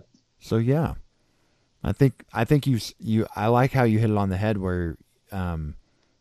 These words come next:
may not have many shares, but that could be a mistake.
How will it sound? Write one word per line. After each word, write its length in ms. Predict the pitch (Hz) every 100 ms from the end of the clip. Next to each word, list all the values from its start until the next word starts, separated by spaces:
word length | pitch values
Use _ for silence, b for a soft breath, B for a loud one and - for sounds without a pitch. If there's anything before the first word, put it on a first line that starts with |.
| -
may 200 | 85 107
not 180 | 98
have 220 | 98 98 95
many 240 | 98 95
shares, 480 | 90 - 92 107 104
but 160 | 87 85
that 160 | 87
could 120 | 92
be 100 | 82
a 60 | 85
mistake. 520 | 76 - 87 107 -